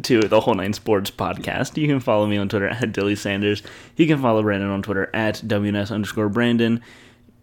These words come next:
You can find the show on Twitter at Whole Nine Sports, uh, where you can leave in questions for the mailbag. Um,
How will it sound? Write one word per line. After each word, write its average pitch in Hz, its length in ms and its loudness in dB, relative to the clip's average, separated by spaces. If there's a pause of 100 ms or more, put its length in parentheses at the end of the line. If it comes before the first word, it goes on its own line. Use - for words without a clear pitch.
(240)
You 110 260 0
can 104 400 -2
find 117 280 0
the 104 60 0
show 104 160 -2
on 101 80 -2
Twitter 101 200 -2
at 107 240 -2
Whole 107 140 -2
Nine 95 220 -4
Sports, - 720 -2
uh, 101 160 0
where 101 140 0
you 98 80 -2
can 101 180 -4
leave 104 180 0
in 101 120 -4
questions 101 420 -4
for - 80 -8
the 98 100 -4
mailbag. 107 580 -2 (520)
Um, 92 380 -4